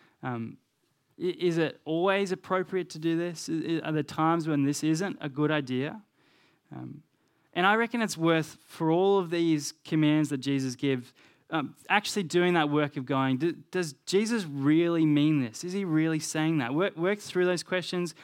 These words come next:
We're gonna have a moment in G Teams to, to do that kind of stuff, to look at some of these commands and think about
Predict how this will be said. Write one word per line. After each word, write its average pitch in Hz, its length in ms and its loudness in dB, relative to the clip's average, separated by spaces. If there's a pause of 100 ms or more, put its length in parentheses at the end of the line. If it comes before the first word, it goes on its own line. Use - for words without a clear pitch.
(160)
We're 190 80 0
gonna 196 100 4
have 180 100 2
a 170 40 4
moment 170 340 4
in 151 120 2
G 139 220 0
Teams 165 360 -2
to, 139 140 -6 (180)
to 156 100 -6
do 143 240 2
that 156 200 0
kind 156 200 0
of 139 80 -2
stuff, 160 320 -2
to 151 100 -6
look 151 240 0
at 156 80 -4
some 156 200 0
of 147 60 2
these 139 120 -2
commands 135 340 0
and 127 80 -2
think 151 260 -2
about 135 180 0